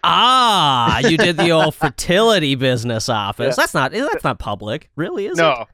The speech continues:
Speaker 1: it? Okay.
Speaker 2: Well, it kind of is. It's in a public place, and it was fucked up, and it was awkward. I just like phrasing it that way, where, yeah, I jerked off in public the other day. No,
Speaker 1: Totally.
Speaker 2: um, uh, it was really weird.
Speaker 1: Yeah, I
Speaker 2: 'Cause,
Speaker 1: guess
Speaker 2: uh,
Speaker 1: it is,
Speaker 2: you,
Speaker 1: isn't
Speaker 2: you
Speaker 1: it?
Speaker 2: have to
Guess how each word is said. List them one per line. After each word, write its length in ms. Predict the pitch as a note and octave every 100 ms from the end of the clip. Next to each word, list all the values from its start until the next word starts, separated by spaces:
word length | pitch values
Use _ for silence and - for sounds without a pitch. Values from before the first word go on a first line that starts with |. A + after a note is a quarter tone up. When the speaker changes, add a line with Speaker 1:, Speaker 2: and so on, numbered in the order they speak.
| -
Speaker 1:
it? 60 |
Okay. 260 | C3+ - -
Speaker 2:
Well, 120 | D#3+ F3
it 80 | -
kind 240 | G#3 F#3+
of 140 | E3 B2+
is. 240 | A#2+ A#2+
It's 180 | B2+ -
in 160 | C#3 C3
a 40 |
public 400 | B2+ C#3 C3 -
place, 340 | C#3+ C#3+ D#3+ D#3+
and 120 | C3+
it 40 |
was 160 | B2+ -
fucked 300 | D3 C3+ -
up, 240 | C3+ D#3+
and 80 | -
it 80 | -
was 140 | A#2+
awkward. 480 | B2 B2+ - E3+ F3+ _ _ - - - -
I 100 | D#3
just 160 | C3+
like 160 | C3+ B2
phrasing 360 | - A#2 A2 G#2+
it 60 |
that 160 | G#2 G#2+
way, 120 | G#2+
where, 240 | G#2+ G#2 G#2
yeah, 220 | G#2+ G#2
I 60 | G#2
jerked 260 | G#2+ G#2
off 120 | G#2 G2
in 60 |
public 280 | - G#2+ G#2
the 100 | G#2+
other 100 | G#2
day. 200 | G2+ G#2+ G#2 -
No, 40 | - C3
Speaker 1:
Totally. 80 | A#2+
Speaker 2:
um, 340 | C3 C3 A#2+ - _ _ _ _ _ -
uh, 500 | C3+ C3 B2+ A#2 A#2+ A#2+
it 80 | D3+
was 180 | F3+
really 220 | D#3 F3 D#3+
weird. 360 | C#3 D#3 - - _ _ _ _ _ _ _ _ _ _ _ _
Speaker 1:
Yeah, 100 | C#4+
I 40 | -
Speaker 2:
'Cause, 120 | A#2
Speaker 1:
guess 320 | - - A#2+
Speaker 2:
uh, 20 |
Speaker 1:
it 60 | E4
is, 180 | F4+ -
Speaker 2:
you, 100 | E4
Speaker 1:
isn't 240 | E4 G3
Speaker 2:
you 60 | B2
Speaker 1:
it? 20 |
Speaker 2:
have 160 | E3
to 80 | -